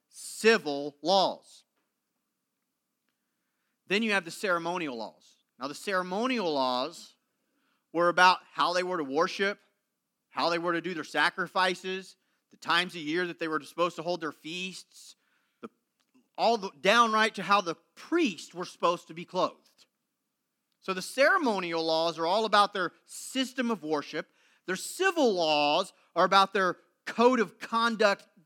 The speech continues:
from a government standpoint. And the moral law, which I will call the law of God, and I believe when the Bible speaks of the law of God, most of the time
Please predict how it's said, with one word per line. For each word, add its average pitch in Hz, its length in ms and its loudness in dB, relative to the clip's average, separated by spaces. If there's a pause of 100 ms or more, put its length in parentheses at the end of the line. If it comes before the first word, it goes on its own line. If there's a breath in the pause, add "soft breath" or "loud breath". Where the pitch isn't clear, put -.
from 190 140 -6
a 165 60 -8
government 160 600 2
standpoint. 143 640 -4 (300 soft breath)
And 185 100 -2
the 165 60 -4
moral 170 500 -2
law, 117 440 -4 (1600)
which 135 140 -10
I 170 140 4
will 175 100 -2
call 180 240 -2
the 147 100 -6
law 156 380 -2
of 131 120 -10 (180)
God, 139 540 -2 (120)
and 123 100 -12
I 139 120 -2
believe 151 280 -4
when 143 100 -8
the 131 60 -10
Bible 139 300 0
speaks - 480 -16
of 131 100 -18
the 123 80 -8
law 139 480 -2
of 127 100 -10 (140)
God, 117 460 0 (540)
most 151 240 -4
of - 60 -20
the 135 120 -14
time 131 300 -6